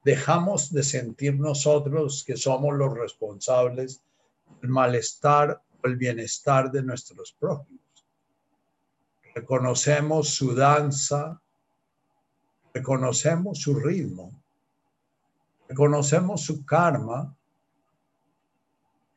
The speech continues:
nuestra propia danza, en nuestro propio ritmo y en nuestra propia karma. Esroklan, Kauben, Wakhein, expiramos,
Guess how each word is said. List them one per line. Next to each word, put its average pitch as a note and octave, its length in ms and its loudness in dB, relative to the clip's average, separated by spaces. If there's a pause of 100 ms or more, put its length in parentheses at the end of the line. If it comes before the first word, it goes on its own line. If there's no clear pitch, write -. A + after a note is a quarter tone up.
nuestra B2+ 560 0
propia C#3+ 420 6
danza, D3 600 4
en C#3 120 0
nuestro B2 380 -6
propio C3 440 -6
ritmo C3 500 -2
y C3 80 -2
en G#2+ 140 -8
nuestra G2+ 360 -16
propia - 380 -8 (260)
karma. G2 400 -8 (1900)
Esroklan, B2+ 960 -2
Kauben, B2 720 2
Wakhein, B2 1000 -4
expiramos, C#3 1120 0